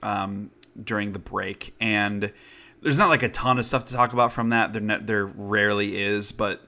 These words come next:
uh, Sony had a little presser, and they did make a couple of announcements. So Square Enix has a new game called Left Alive that is being made with, uh, people that have worked on the Metal Gear Solid series, specifically the guy who did all the character and mech designs.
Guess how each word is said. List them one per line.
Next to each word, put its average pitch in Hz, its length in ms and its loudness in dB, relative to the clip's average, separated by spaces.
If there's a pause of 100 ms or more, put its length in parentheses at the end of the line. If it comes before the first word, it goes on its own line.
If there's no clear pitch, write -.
uh, 92 280 0
Sony 131 420 2
had 110 240 8
a 107 60 4
little 101 400 2
presser, 104 600 0
and 98 140 -2
they 101 80 -4
did 107 160 -2
make 104 160 -4
a - 20 -16
couple 107 320 -6
of 98 80 -2
announcements. 95 580 -4
So 95 520 2 (1120)
Square 170 440 6
Enix 151 460 2
has 131 180 2
a 120 40 0
new 117 140 2
game 101 500 0 (220)
called 113 260 0
Left 120 320 0
Alive 101 880 0 (440)
that 104 480 6
is 107 120 -4
being 117 260 2
made 117 500 2
with, 113 280 -2
uh, 104 240 2
people 104 640 0
that 107 260 -2
have 104 180 -6
worked 101 480 -6
on 101 360 -2
the 101 60 -2
Metal 104 180 0
Gear 101 100 -4
Solid 147 340 6
series, 131 380 4
specifically 120 480 -2
the 107 100 0
guy 107 200 4
who 110 100 -2
did 104 160 2
all 101 140 2
the 98 100 -6
character 107 640 2
and 98 220 -4
mech 104 200 -2
designs. 139 600 0